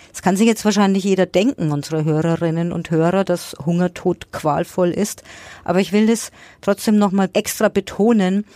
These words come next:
weil das in diesem Prozess in der Beweisaufnahme wirklich schockierend war.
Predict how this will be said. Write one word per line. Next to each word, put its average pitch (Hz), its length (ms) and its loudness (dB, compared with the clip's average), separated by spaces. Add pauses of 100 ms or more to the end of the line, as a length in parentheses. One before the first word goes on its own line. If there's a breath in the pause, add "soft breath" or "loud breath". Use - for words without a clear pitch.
(200 loud breath)
weil 180 120 0
das 185 180 -4
in 196 140 -2
diesem 190 280 -2
Prozess 180 500 -4
in 185 120 -2
der 175 80 0
Beweisaufnahme 170 1160 -2
wirklich 170 300 -4
schockierend 147 840 -6
war. 147 220 -8